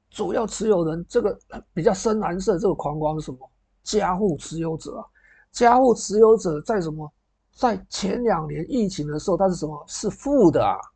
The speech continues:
他不买公债，他卖啊，对不对？但是现在你说叫所谓的境外的所谓，所谓的外汇储备，我增加美元的一个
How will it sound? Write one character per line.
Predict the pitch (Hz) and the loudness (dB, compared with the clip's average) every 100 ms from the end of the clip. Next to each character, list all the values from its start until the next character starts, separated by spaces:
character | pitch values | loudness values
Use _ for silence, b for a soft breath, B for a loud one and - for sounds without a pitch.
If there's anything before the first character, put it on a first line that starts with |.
| _ | _
他 | - | -4
不 | 277 | 0
买 | 269 165 | 4 4
公 | 196 208 | 2 2
债， | 226 | 4
他 | 214 | 4
卖 | 233 254 226 151 | 4 6 4 2
啊， | 117 98 _ - | -4 -8 _ 4
对 | 254 | 6
不 | |
对？ | 208 | 6
但 | 254 | 4
是 | 233 196 | 2 -2
现 | - 226 | -2 0
在 | 240 - _ _ | -2 -4 _ _
你 | - 156 | -8 -2
说 | 208 208 _ _ | -2 -4 _ _
叫 | - 214 170 | 2 4 4
所 | - 127 156 | 2 0 0
谓 | 175 156 | 0 0
的 | 156 147 131 - _ _ _ _ _ | 2 2 0 -6 _ _ _ _ _
境 | - 214 185 | 0 2 4
外 | 190 156 | 4 4
的 | 139 | -2
所 | 127 127 | -8 -6
谓， | 143 139 | -6 -6
所 | 175 139 | -8 -6
谓 | 143 | -6
的 | 135 | -4
外 | 127 165 | 0 0
汇 | 156 | 0
储 | 127 117 | -4 -8
备， | 160 | -6
我 | 123 117 | -6 -6
增 | 139 | -6
加 | 139 | -6
美 | 127 117 | -8 -12
元 | 117 - | -18 -20
的 | 147 - | -20 -16
一 | 147 | -14
个 | 131 123 | -12 -14